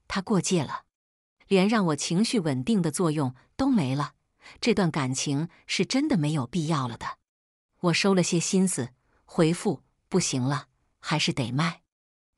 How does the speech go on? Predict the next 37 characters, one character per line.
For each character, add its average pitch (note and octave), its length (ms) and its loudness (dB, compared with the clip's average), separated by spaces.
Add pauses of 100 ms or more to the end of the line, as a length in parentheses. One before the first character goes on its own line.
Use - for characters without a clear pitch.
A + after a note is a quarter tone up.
”“为 F4+ 140 2
什 G3 160 0
么？” C#3+ 200 -4 (800)
我 G3 100 4
慢 A3+ 220 4
悠 A#3+ 160 2
悠 A#3 180 0
地 G#3 120 2
拿 D#3+ 180 2
了 G#3+ 100 0
瓶 F3+ 260 -2
酸 C4+ 280 0
奶， C#3 320 -2 (320)
一 G3+ 120 0
边 G3 220 2
喝 A#3+ 240 2
着， F#3 240 -2 (380)
一 F#3+ 100 2
边 F#3 220 4
思 G3+ 200 0
索 D3 220 -4
着 - 80 -4
回 C3+ 260 -4
答。 - 300 -6 (640)
“因 F#3+ 120 6
为 F3+ 120 6
之 F3+ 160 2
前 D3+ 260 -2
签 F3+ 220 0
了 D#3+ 60 0
合 B2+ 280 -4
同， B2+ 240 -6 (380)
我 F3 100 2
不 B3 160 0
懂 C3+ 180 0
那 C#3+ 140 0
些， E3 280 -2